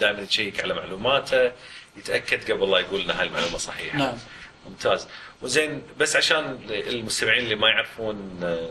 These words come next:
Speaker 1: شنو السوبر نوفا، بس عطنا شي شرح سريع عنها.
Speaker 2: آه، بشكل مبسط، آه، السوبر نوفا هو انفجار هائل لنجم وصل نهاية عمره.
Speaker 1: نهاية عمره.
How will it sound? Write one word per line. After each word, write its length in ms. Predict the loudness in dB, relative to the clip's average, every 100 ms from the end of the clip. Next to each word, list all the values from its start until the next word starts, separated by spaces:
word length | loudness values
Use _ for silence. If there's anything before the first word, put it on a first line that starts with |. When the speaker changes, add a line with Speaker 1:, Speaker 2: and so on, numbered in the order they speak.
| -4
Speaker 1:
شنو 240 | -2 -2
السوبر 380 | -2 -4 -2 -4
نوفا، 240 | -2 -2 -2
بس 240 | -2 -2
عطنا 280 | -2 -4 0
شي 160 | 2
شرح 300 | 4 2 0
سريع 300 | -4 2 2
عنها. 360 | 2 -8 -12 -14 -16 -20 -20 -20 -20 -6
Speaker 2:
آه، 140 | -4 -2
بشكل 640 | 2 4 4 0 2 2 0 0
مبسط، 560 | 2 2 2 0 0
آه، 180 | 0 2
السوبر 400 | 2 2 2 2
نوفا 520 | 4 4 4 4 0 -16 -20 -8 -2
هو 420 | 4 6 6 2 -6
انفجار 680 | -4 0 4 6 4 0 -10 -20 _ _ _ _ 4
هائل 440 | 4 4 -2 -6 -8 -20 _ _ _ _ _ _ _ -12
لنجم 480 | 0 2 4 2 2
وصل 460 | 2 4 4 2 -4 -12
نهاية 280 | 2 2 4 0
عمره. 280 | -4 -6 -8 -16 _ -14
Speaker 1:
نهاية 180 | -10 -10 -10
عمره. 260 | -14 -16